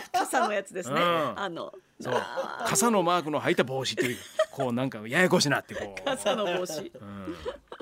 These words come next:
Speaker 2: 東京都杉並区ラジオネーム阿佐ヶ谷住まい。芸能人カップルといえば、令和の子、星野源とガッキー。
Speaker 1: あー。
Speaker 2: 昭和の子、谷隼人と松岡貴子。<laughs>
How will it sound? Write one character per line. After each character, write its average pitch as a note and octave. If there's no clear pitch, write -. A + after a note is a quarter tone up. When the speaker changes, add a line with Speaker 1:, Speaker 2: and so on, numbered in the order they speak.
Speaker 2:
東 G3
京 F#3+
都 C#3
杉 D3
並 C#3
区 A#2+
ラ A#2+
ジ B2
オ B2+
ネ A#2
ー -
ム G#2
阿 A#2
佐 D3
ヶ A#3+
谷 F#3
住 -
ま G#2
い。 -
芸 A#3+
能 D#4
人 C4
カ A3+
ッ A3
プ E3
ル C3
と A2+
い A2+
え G2+
ば、 -
令 D#3+
和 C3+
の A2+
子、 -
星 C4
野 G#3+
源 B2+
と G#2+
ガ G#3
ッ -
キ -
ー。 -
Speaker 1:
あ -
ー。 -
Speaker 2:
昭 A#3
和 F#3
の B2+
子、 G#2
谷 D4+
隼 E3+
人 C3
と A#2+
松 C#3+
岡 F3+
貴 F#3
子。 -
<laughs> -